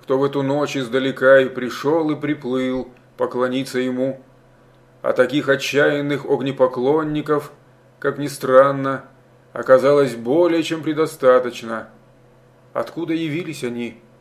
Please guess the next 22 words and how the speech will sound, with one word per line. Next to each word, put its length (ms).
эти 160
люди 300
в 80
старинных, 720
простых, 640
но 100
прекрасных 680
одеждах? 680
Может 300
быть, 240
из 120
глубины 400
веков, 560
а 80
может 340
быть, 200
из 120
глубины 560
небес, 720
из 160
глубины 420
земли? 640